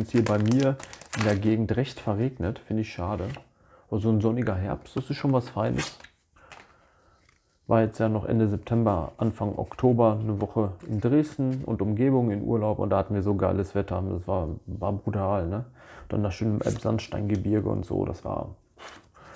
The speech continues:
war schön. Also die, die da wohnen, ne?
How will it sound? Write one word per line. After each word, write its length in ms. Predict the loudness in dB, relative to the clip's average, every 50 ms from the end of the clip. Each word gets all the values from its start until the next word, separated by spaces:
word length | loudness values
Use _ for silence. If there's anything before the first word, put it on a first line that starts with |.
| -20 -20 -20 -20 -20 -20 -20 -20 2 4
war 100 | 6 6
schön. 260 | 6 4 2 2 2 -2 -10 -14 -16 -16 -18 -18 -18 -20 -20 -20 -20 -20 -20 -20 _ _ _ -20 -14 -4
Also 160 | 0 0 2
die, 200 | 4 4 4 4
die 140 | 4 4 4
da 220 | 4 4 4 4
wohnen, 340 | 2 2 2 2 0 -2 -2
ne? 220 | -2 -2 -2 -4